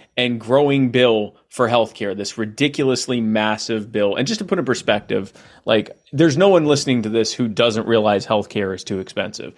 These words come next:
But let's just, let's put in perspective just how bad it is. The U S government spends more money,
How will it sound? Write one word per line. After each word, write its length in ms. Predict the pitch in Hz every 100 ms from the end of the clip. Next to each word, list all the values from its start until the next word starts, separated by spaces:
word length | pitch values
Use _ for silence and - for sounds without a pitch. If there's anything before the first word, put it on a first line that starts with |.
| - -
But 100 | 135
let's 220 | 190 208
just, 260 | 220 - - -
let's 140 | 180
put 140 | - 226
in 40 |
perspective 440 | 170 165 131 110
just 220 | 117 113 -
how 180 | 107
bad 260 | 98 92 82
it 120 | -
is. 200 | - - _ _ - _ _ 131
The 80 | 127
U 260 | 139 220
S 200 | 220 -
government 640 | 160 151 110 87 73 69 _ _ -
spends 560 | - - 127 123 117 104
more 320 | 101 131 170
money, 420 | 143 117 67